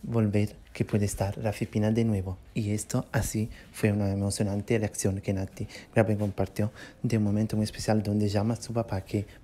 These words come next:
por el momento no está y que esperamos que vuelva muy pronto posible. Y ellos, eh, obviamente están muy unidos y fuertes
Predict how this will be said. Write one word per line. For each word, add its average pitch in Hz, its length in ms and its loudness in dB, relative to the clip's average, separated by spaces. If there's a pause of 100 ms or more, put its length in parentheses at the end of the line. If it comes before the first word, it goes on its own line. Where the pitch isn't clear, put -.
por 110 120 -2
el 104 60 0
momento 104 340 0
no 98 80 2
está - 340 -4
y - 120 -20
que 90 260 -6 (160)
esperamos 110 380 0
que 104 120 -4
vuelva 98 280 0
muy 98 140 -2
pronto 98 260 -6
posible. 101 380 -4
Y 95 120 -2
ellos, 117 300 -4
eh, 107 80 0
obviamente 101 400 0
están 104 220 -4
muy 104 140 2
unidos 117 360 0
y 120 40 -4
fuertes 120 460 -2